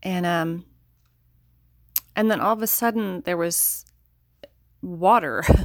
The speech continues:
<laughs> like, coming up above the level of, you know, ablo-, above floor level outside. Uh, and I think they were on a second story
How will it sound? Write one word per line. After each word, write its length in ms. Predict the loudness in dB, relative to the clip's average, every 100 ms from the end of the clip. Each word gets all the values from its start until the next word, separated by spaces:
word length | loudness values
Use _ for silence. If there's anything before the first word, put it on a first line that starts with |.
| -2 -14 -20
<laughs> 560 | -20 -20 -20 _ _ -10
like, 260 | -10 -10 -20 _
coming 320 | -10 -6 -6 -4
up 300 | -4 -4 -8 -20 _ _ _ _ _ _ _ _ _
above 480 | -2 4 4 4 -4
the 120 | -4
level 320 | -2 0 0
of, 460 | -2 -2 -6 -12 -16 _ _ _ _ _ -10
you 120 | -4
know, 140 | -2
ablo-, 360 | -2 2 2 2
above 340 | 2 6 4 2
floor 340 | -4 0 0
level 280 | 0 -2 -2
outside. 560 | -2 -4 -8 -8 -10 -16 _ _ _ _ _ -20 _ _
Uh, 160 | -6 -2
and 100 | -2
I 80 | 0
think 180 | 0 0
they 100 | 0
were 140 | 2
on 280 | 0 0 -4 -6
a 80 | -6
second 380 | -6 -8 -10
story 560 | -8 -6 -6 -6 -8